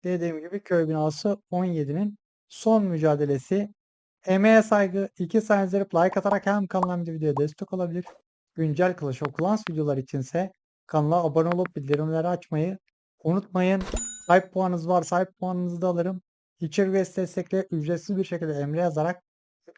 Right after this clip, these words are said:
bana destek olabilirsiniz. Destekleyen herkese canı gönülden teşekkür ederek, e, üçlenmesine geçiş yapalım. Normal mod olduğu için daha kolay arkadaşlar.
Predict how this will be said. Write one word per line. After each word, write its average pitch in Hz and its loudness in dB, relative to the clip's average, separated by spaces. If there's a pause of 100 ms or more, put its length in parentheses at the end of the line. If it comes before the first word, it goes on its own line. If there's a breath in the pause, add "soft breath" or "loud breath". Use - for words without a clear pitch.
bana 160 0
destek 160 -2
olabilirsiniz. 175 -2 (340)
Destekleyen 175 0
herkese 180 -2
canı 165 0
gönülden 151 -2
teşekkür 190 -10
ederek, 190 -6 (580)
e, 165 2
üçlenmesine 185 0
geçiş 180 -6
yapalım. 185 0 (520)
Normal 208 4
mod 262 2
olduğu 233 6
için 254 2
daha 220 8
kolay 180 2
arkadaşlar. 156 0